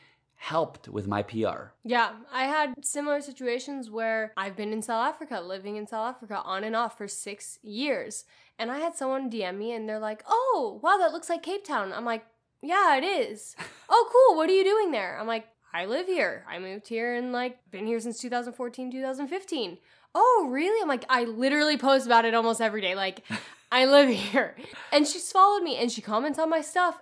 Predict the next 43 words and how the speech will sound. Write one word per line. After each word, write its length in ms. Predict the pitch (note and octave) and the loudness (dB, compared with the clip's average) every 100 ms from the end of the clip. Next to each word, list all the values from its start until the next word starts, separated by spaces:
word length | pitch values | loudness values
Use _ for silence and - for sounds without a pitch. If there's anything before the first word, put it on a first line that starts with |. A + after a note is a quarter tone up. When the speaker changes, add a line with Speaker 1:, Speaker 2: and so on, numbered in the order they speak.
| _ | _
Speaker 2:
And 100 | - | -2
I 120 | A#3+ A#3 | -2 0
could 140 | C#4+ | -4
have 80 | D#4 | -6
swore 220 | - F#4 | -8 -8
she's 220 | D#4 C4+ | -6 -8
commented 400 | - A3+ B3+ C4 | -4 -4 -4 -6
on 160 | B3+ A#3 | -6 -6
several 380 | - F3+ A3+ A#3+ - | -6 -8 -8 -10 -6
photos 320 | C#4 D4+ G#3+ - | -4 -4 -4 -2
of 160 | B3 | 0
me 200 | C4 D4 | 0 0
in 100 | E4+ | 0
South 220 | C4+ G#3+ F3 | -2 -4 -4
Africa. 320 | E3+ F3+ - | -6 -10 -8
I 100 | G3+ | -4
don't 200 | C4 D4+ | -4 -4
know 300 | A#3+ G#3+ - | -6 -8 -8
what, 260 | G3+ A#3+ - - | -4 -4 -4 -8
like, 280 | G#3 G#3 | -8 -8
just 200 | - - | -14 -14
made 140 | G#3 G#3 | -12 -12
it 100 | - | -8
click. 300 | C#4+ C4 - | -8 -8 -6
Speaker 1:
It's 340 | - C3 C3 | -8 -8 -14
crazy. 600 | - - C#3 E3+ D3 A#2 - | -12 -6 -4 -4 -6 -8 -12
People 480 | - D#3+ F#3 F#3 | -12 -8 -6 -4
miss 320 | E3+ C3 C#3 - | -6 -4 -4 -6
stuff. 600 | - - - - - _ _ - | -12 -14 -16 -18 -20 _ _ -8
Speaker 2:
Yeah. 220 | - B2+ | -2 0
Speaker 1:
And 260 | A#2 A2+ | -2 -2
the 80 | C3 | -4
biggest 540 | A2 - C3+ D#3+ C#3+ - | -2 0 0 0 -6 -6
thing, 160 | C#3 | -6
again, 440 | A2 G2+ F#2 F#2+ - | -6 -6 -6 -8 -10
is 260 | G2 A2+ A2 | -8 -8 -4
that 280 | G2 G2 G#2+ | -4 -4 -6
they 100 | G#2 | -8
fill 440 | - - C3+ B2+ | -10 -4 0 2
in 340 | C3+ B2 G#2 | 0 0 -2
with 180 | G#2+ G#2 | -4 -4
other 240 | F#2+ G#2 G2 | -4 -4 -8
stuff. 480 | - - - _ | -12 -12 -14 _